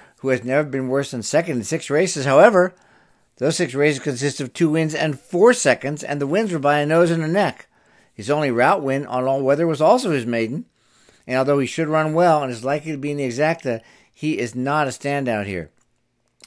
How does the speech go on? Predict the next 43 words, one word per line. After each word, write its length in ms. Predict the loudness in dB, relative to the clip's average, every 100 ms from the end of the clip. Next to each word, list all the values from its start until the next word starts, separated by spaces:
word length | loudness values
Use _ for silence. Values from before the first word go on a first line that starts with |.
| _ _
Simcoe 460 | -4 -2 2 2
is 160 | 2 -2
no 120 | -4
standout 460 | -2 -2 0 0 0
either, 340 | 2 2 0 _ _
but 120 | -4
he 60 | 0
has 160 | 0 0
the 80 |
same 240 | -6 -6 -4
probability 540 | 2 2 4 2 2
to 80 | 0
win 300 | 0 0 0
as 300 | 0 0 0
the 100 | 0
other 140 | 0
two, 280 | -2 2 2
or 60 | 2
slightly 340 | 0 -2 0
better. 400 | 4 4 4 -2 _ -20 -20 -20 -20 _
So 240 | 0 0
at 80 | 0
least 460 | 0 0 -2 -6 -20 _
they'll 220 | 2 2 2
be 180 | 2
around 400 | 2 2 0 -4 -10 _ _ _
three 180 | -2 0
to 100 | 2
one 240 | 2 0 0
fair 260 | 2 6
odds, 300 | 6 6 4
should 180 | 0 -6
be 100 | -6
for 140 | -2
all 200 | 4 6
of 80 | 6
them, 140 | 2 0
and 120 | -2
he's 160 | -4
gonna 160 | -4 -4
be 100 | 0
double 300 | 4 4 4
that. 300 | 0 0